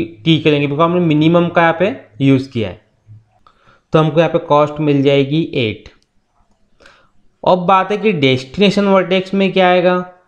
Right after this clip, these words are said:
अगर हम डेस्टिनेशन देखें, ओके, तो ए का डायरेक्ट कनेक्शन किससे है? ई से है, टी से नहीं है, ई से है। तो जिससे डायरेक्ट कनेक्शन हो उस वर्टेक्स को यहाँ पे यूज़ करेंगे हम। तो वो वर्टेक्स कौन सा है? ई।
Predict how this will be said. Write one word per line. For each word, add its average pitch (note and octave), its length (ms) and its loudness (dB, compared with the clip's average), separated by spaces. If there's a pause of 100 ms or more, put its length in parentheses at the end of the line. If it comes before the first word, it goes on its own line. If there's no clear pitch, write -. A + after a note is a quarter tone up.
(100)
अगर D3+ 140 2
हम F3+ 120 4
डेस्टिनेशन E3 680 0
देखें, C#3 1000 -2
ओके, C#3 240 2
तो F3+ 160 -2
ए E3 220 2
का G3 200 0
डायरेक्ट E3+ 500 -2
कनेक्शन F3+ 400 -2
किससे F#3+ 420 0
है? F#3 380 2 (160)
ई D3 140 2
से D3 200 -2
है, G#2 160 -4 (840)
टी G#3+ 180 4
से A3+ 160 0
नहीं F#3 300 2
है, F#2+ 280 -8
ई F3+ 140 4
से F#3 220 2
है। G#2+ 100 0 (320)
तो F3+ 80 4
जिससे D#3+ 420 0
डायरेक्ट F#3 360 0
कनेक्शन F3+ 480 -2
हो E3+ 100 2
उस F3+ 300 0
वर्टेक्स D3+ 460 2
को E3+ 100 0
यहाँ D3+ 160 0
पे D3+ 100 -2
यूज़ C3+ 300 -2
करेंगे A#2 400 0
हम। G2 120 -8
तो C3+ 180 -4
वो D3 140 4
वर्टेक्स C#3+ 360 -2
कौन C#3+ 220 -4
सा D3 200 -4
है? D#3 160 -2
ई। G2+ 300 -8